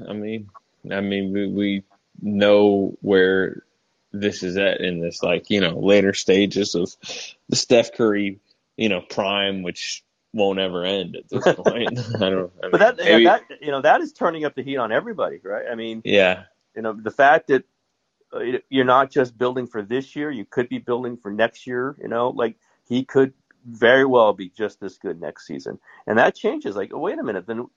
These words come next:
Speaker 2: like, why, we can't wait another year for Wiseman, you know, possibly can't wait another year for Kuminga. Like,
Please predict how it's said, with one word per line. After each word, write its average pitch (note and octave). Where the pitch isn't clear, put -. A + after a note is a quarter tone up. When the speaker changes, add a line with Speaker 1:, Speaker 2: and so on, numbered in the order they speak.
Speaker 2:
like, A2+
why, -
we F#3+
can't G2
wait D#2+
another G2
year E2+
for D#2
Wiseman, -
you A#2+
know, -
possibly -
can't C#3
wait C#3+
another C#3+
year D3
for C3
Kuminga. D3+
Like, F#2+